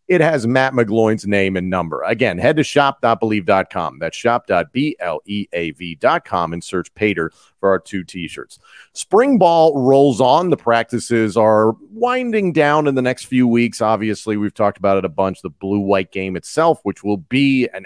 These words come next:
actual game, is gonna be on Saturday, April fifteenth at two P M Eastern, I believe.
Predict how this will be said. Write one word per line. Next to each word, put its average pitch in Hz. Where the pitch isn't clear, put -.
actual 110
game, 117
is 98
gonna 95
be 92
on 87
Saturday, 101
April 98
fifteenth 98
at 107
two 143
P 127
M 117
Eastern, 107
I 98
believe. 92